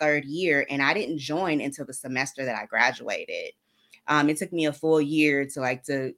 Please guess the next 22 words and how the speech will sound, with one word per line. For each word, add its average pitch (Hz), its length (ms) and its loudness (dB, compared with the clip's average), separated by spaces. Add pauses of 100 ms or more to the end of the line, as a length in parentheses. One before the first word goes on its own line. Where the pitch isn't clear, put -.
navigate 143 600 2
that - 220 2
process 135 640 2
and, 127 240 -4
like, 120 360 -2
you 180 140 -6
know, 131 200 0
get 170 160 -2
in 165 100 0
contact 151 400 0
with 151 120 -6
the 147 60 -4
right 139 220 2
people 151 300 -6
because 139 320 -4
there 143 140 2
was 143 120 -2
no 143 180 2
Zetas 165 340 0
on 135 100 -2
my 127 100 -4
campus. 127 680 -4